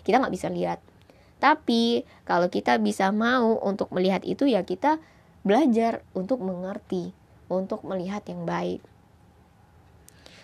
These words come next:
Dan kalau misalnya kita mau berubah, mulailah dari dalam diri kita.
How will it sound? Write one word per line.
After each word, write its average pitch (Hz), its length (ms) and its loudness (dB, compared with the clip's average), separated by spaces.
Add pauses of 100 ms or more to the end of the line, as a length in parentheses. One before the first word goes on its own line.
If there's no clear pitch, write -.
(240)
Dan 202 320 6
kalau 202 240 8
misalnya 220 400 2
kita 220 160 2
mau 214 160 4
berubah, 254 640 6 (400)
mulailah 220 560 6
dari 202 480 4
dalam 185 320 2
diri 175 160 0
kita. 185 640 0